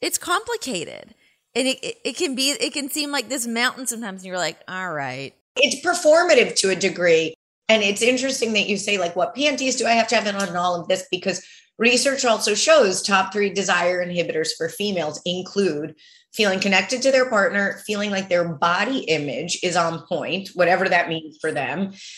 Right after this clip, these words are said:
Speaker 2: uh, and feeling like their to-do list is low. So, like, dishes are done, emails are answered.
Speaker 1: That's so fucked up, but it's true.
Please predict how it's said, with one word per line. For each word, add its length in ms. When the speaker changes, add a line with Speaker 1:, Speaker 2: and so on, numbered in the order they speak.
Speaker 2:
uh, 240
and 160
feeling 240
like 200
their 140
to-do 580
list 360
is 160
low. 280
So, 200
like, 240
dishes 360
are 100
done, 300
emails 440
are 100
answered. 520
Speaker 1:
That's 200
so 280
fucked 520
up, 600
but 100
it's 240
true. 760